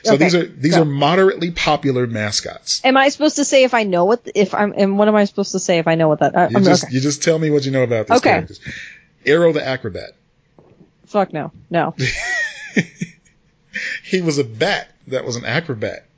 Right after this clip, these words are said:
Speaker 1: on his
Speaker 2: That
Speaker 1: own
Speaker 2: sounds about
Speaker 1: Sega
Speaker 2: right.
Speaker 1: Genesis game. Um, Bubsy.
Speaker 2: No. What? No.
Speaker 1: Bubsy was a cat that was collecting yarn balls across Super Nintendo, s-,
Speaker 2: What?
Speaker 1: N sixty-four.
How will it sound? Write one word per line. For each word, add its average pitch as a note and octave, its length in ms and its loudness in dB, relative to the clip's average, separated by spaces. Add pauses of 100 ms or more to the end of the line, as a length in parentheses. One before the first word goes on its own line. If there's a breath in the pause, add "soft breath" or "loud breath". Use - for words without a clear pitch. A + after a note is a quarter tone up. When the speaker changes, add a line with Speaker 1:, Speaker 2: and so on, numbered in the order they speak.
(120)
Speaker 1:
on A#2 120 -12
his A#2+ 100 -10
Speaker 2:
That F#3+ 140 0
Speaker 1:
own - 80 -6
Speaker 2:
sounds F#3 240 -2
about D3+ 200 2
Speaker 1:
Sega C#3 100 2
Speaker 2:
right. C#3 100 2
Speaker 1:
Genesis B2+ 320 -4
game. G2+ 240 -6 (500 loud breath)
Um, B2 460 -2
Bubsy. C3 400 -2 (1080)
Speaker 2:
No. F3+ 540 -2 (100)
What? C4+ 280 0 (320)
No. A#3+ 340 2 (280)
Speaker 1:
Bubsy C#3+ 340 0
was D#3+ 140 0
a E3+ 40 -4
cat A#3+ 340 -6
that C3+ 80 -6
was B2+ 120 -4
collecting D3 400 -4
yarn F#3+ 280 -2
balls A2 360 -2
across C3+ 300 -4
Super E3+ 260 -6
Nintendo, E3 640 -2
s-, - 300 -4
Speaker 2:
What? G#4 260 6
Speaker 1:
N G#4 40 2
sixty-four. E3 800 0